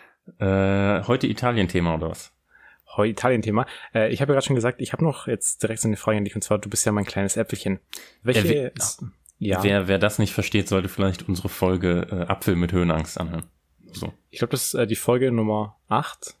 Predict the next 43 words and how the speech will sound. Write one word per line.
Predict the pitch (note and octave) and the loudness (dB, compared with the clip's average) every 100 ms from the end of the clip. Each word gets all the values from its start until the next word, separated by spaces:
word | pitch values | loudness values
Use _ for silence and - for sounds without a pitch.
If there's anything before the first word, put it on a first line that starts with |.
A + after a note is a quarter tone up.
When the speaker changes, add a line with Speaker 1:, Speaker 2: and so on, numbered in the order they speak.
| _ | _
Speaker 2:
oder | G#2+ G2+ | 0 0
neun. | G2 G2 B2+ E3 _ _ _ _ _ _ _ - | 2 0 0 -2 _ _ _ _ _ _ _ -2
Aber | A2+ A2 | 2 4
Speaker 1:
Kann | |
Speaker 2:
man | G#2+ G2+ | 4 2
Speaker 1:
sein. | |
Speaker 2:
findet | A#2 A2+ | 0 0
es | |
auf | G2+ | -4
Spotify | - G#2 F#2+ G#2 | -4 -4 -2 -2
auch | G2 | -2
sehr | - F#2+ | -4 -4
einfach. | F#2 - - _ _ - | -6 -12 -16 _ _ -10
Speaker 1:
Ja. | - _ - | -10 _ -2
Speaker 2:
So, | A#2+ | 0
aber | A#2 B2 A#2 | 4 4 4
meine | A#2+ C#3+ | 2 2
Frage | D#3 C#3+ | 2 2
an | |
dich, | B2 | 0
Tim, | - B2 | 0 0
wär, | A2+ A#2 _ _ _ | 0 -2 _ _ _
welche | G2+ G#2+ C3+ - | 0 0 2 0
Apfelsorte | A#2 - C3 B2 - A#2+ B2 - | -2 -2 0 0 2 0 0 -2
wärst | G#2 A#2 - | 0 0 0
du | B2 | 0
eigentlich? | G2+ F#2+ - _ _ _ _ _ _ _ _ _ _ _ - | 0 -4 -6 _ _ _ _ _ _ _ _ _ _ _ -6
Speaker 1:
Ähm. | G2 F#2+ G2+ G2+ A2 A2+ A#2+ C3 _ _ _ _ _ _ _ _ _ - - - | -2 0 2 2 2 2 0 -2 _ _ _ _ _ _ _ _ _ -20 -20 -16
Speaker 2:
Sch-, | - - - | -8 -8 -4
siehst | - - | -2 0
du | A#2+ | 0
dich | G#2+ | 2
eher | B2 | 2
so | A#2 B2 | 2 0
als | G#2 - | 0 0
Gala | G#2+ G#2 B2+ B2+ C3 B2+ _ | 2 4 4 2 0 -2 _
oder | G#2+ G2+ A2 | 0 0 0
als | G#2 G2 - - - - | 0 0 -2 -4 -12 -12
Speaker 1:
Oh, | G#2+ | -4
puh. | |
Speaker 2:
Granny | F#2+ A2+ A#2+ | 2 2 4
Smith? | - - A#2+ - | 2 2 0 -2
<laughs> | - | -6